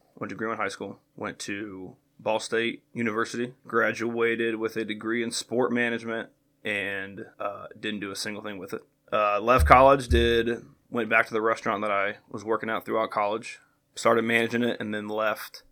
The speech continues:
to do a couple odds and ends things. Try to keep a long story short. Ended up into personal training. Ended up teaching right here at C C A,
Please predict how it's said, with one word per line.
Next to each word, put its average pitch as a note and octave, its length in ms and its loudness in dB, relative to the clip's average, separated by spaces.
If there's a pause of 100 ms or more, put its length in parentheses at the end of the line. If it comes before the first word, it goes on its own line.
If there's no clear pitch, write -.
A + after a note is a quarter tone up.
to - 80 -18
do A2 200 -4
a G#2+ 40 -10
couple G#2+ 220 -4
odds G#2+ 220 0
and G#2+ 80 -8
ends A2 300 -12
things. A2+ 640 -10 (380)
Try G2+ 120 -4
to G2 60 -14
keep G2+ 120 -12
a G2 40 -14
long G#2 180 -12
story G2+ 240 -8
short. G#2+ 280 -4
Ended A2 180 -6
up A2 160 -4 (180)
into C3 180 4
personal C3 340 4
training. A#2 360 -2 (180)
Ended A#2+ 240 2
up A2+ 240 4 (140)
teaching B2+ 520 -2 (200)
right A2 180 -4
here A2 140 2
at - 140 -4 (180)
C - 180 -2
C A#2 200 4
A, B2 260 4